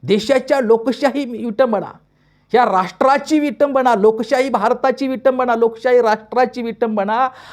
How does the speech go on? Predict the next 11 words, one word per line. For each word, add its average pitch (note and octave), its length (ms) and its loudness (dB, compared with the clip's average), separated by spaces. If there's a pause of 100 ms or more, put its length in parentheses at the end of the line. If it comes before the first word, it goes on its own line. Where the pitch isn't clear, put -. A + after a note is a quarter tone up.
(200)
आणि B3 260 2
या B3+ 140 2
देशाच्या C#4+ 720 0
सन्मानासाठी A#3+ 960 0
म्हणजे G#3+ 300 2
संविधानाच्या C4 880 2
सन्मानासाठी A#3 1200 -2
लोक A#3+ 220 4
रस्त्यावरती A3 640 0
आले F#3+ 240 0
होते, F#3+ 320 -6